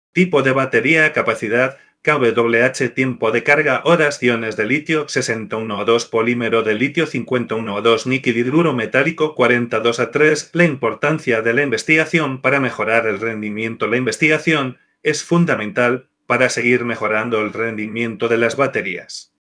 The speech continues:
Cuando se realizan estudios, se logran nuevas fórmulas y materiales que permiten que las baterías sean más eficientes. Esto significa que, con el tiempo, podrás disfrutar de coches eléctricos que no solo son más rápidos,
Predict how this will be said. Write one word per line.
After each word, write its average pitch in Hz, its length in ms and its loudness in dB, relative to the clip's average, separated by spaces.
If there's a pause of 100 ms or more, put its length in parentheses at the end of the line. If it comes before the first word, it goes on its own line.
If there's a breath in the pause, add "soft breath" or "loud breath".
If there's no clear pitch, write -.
Cuando 113 320 2
se 120 140 -4
realizan 127 540 0
estudios, 156 720 -2 (120)
se 120 180 0
logran 117 400 2
nuevas 117 320 -2
fórmulas 139 680 -2
y 143 120 -4
materiales 113 640 0
que 123 100 2
permiten 123 480 -4
que 120 80 -4
las 104 180 -2
baterías 113 520 0
sean 127 360 0
más 131 240 -2
eficientes. 98 800 -8 (300)
Esto 180 220 0
significa 147 640 0
que, 113 240 2
con 110 160 -2
el 101 180 -6
tiempo, 120 480 -4
podrás 113 340 4
disfrutar 120 520 0
de 135 100 0
coches 151 360 0
eléctricos 123 640 0
que 110 120 -4
no 120 140 -2
solo 135 300 2
son 123 220 -2
más 135 220 0
rápidos, 120 640 -2